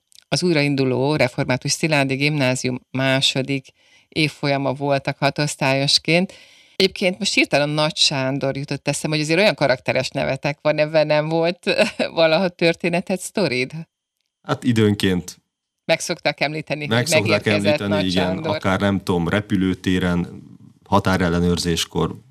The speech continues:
Speaker 2: ehhez már hozzászoktam, tehát nem tudom.
Speaker 1: <laughs> Meghatározó matek tanárok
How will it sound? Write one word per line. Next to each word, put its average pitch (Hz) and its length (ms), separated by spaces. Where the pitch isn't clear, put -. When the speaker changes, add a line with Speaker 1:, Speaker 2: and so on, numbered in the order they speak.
Speaker 2:
ehhez 98 260
már 90 100
hozzászoktam, 85 720
tehát - 240
nem - 220
tudom. - 160
Speaker 1:
<laughs> - 800
Meghatározó 151 640
matek 143 340
tanárok 131 600